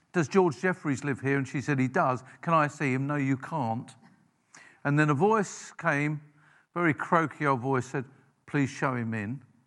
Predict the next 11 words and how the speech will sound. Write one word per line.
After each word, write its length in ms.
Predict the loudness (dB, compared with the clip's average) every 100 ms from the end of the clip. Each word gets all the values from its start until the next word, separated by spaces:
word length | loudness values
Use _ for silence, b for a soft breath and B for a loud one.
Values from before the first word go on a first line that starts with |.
| _ _ _ _ _ _ _ _ _ -6
And 160 | -2
God 180 | 0 0
had 100 | -2
spoken 520 | -2 0 0 -2 -6
to 100 | -8
George 420 | -6 -4 -4 -6
Jeffreys, 760 | -8 -8 -8 -10 -10 -10 -16 -20 b b b _
and 140 | -2 -2
he 100 | -2
came 440 | 0 -2 0 -4
in, 340 | -2 -2 -4